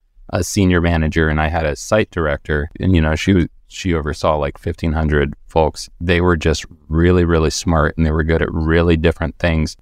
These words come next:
She was a huge fan, I think they both were, um, of s-, of, like, the Toyota method of approaching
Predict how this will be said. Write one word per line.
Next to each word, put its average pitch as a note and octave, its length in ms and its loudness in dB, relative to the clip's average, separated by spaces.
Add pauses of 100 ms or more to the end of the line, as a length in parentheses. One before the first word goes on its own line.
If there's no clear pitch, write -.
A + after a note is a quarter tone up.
She - 400 0
was F2+ 600 2
a F2 160 -2
huge G#2 400 0
fan, F2+ 200 0
I E2 60 -2
think D3+ 180 0
they - 80 2
both E2+ 460 0
were, D#2+ 320 -2 (380)
um, D#2 500 0 (140)
of D#2+ 160 0
s-, - 200 -14 (100)
of, E2+ 180 -2
like, E2 200 0
the - 120 -4
Toyota E2 720 0 (560)
method D#2+ 680 0 (260)
of E2 300 2
approaching D#2+ 720 -4